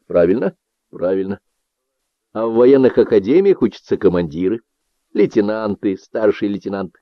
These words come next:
капитаны". В военных академиях получают высшее образование. В нашем институте учатся поэты, прозаики, критики.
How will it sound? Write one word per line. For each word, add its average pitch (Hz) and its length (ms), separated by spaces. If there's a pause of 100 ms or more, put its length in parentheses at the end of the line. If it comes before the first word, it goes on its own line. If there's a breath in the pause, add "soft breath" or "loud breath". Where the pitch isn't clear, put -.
(160)
капитаны". 98 600 (840)
В - 40
военных 131 500
академиях 127 640
получают 120 500
высшее 131 480
образование. 113 600 (560)
В - 100
нашем 202 480
институте 202 560
учатся - 480
поэты, 170 720
прозаики, 131 840
критики. 131 560